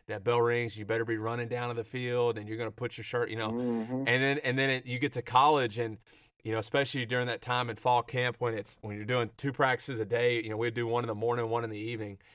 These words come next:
Speaker 1: And, uh, you'd go back in the middle of the day after meetings and stuff and, and take, you know, just some hellacious nap.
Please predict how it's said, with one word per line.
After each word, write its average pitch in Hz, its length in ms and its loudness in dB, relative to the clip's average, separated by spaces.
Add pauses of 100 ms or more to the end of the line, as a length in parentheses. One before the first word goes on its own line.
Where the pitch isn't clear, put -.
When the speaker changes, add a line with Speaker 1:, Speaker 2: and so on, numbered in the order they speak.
(440)
Speaker 1:
And, 113 180 2
uh, 113 60 2
you'd 123 240 0
go 143 160 8
back 131 440 4
in 113 120 -2
the 107 80 -4
middle 123 220 6
of 110 80 2
the 110 60 0
day 120 340 2
after 110 240 -6
meetings 113 420 -4
and 104 80 -8
stuff 113 400 -2
and, 98 240 -8
and 101 140 -10
take, 120 260 0 (160)
you 107 160 -8
know, 104 80 -6
just 104 220 -10
some 117 160 -4
hellacious 117 640 0
nap. 107 400 -6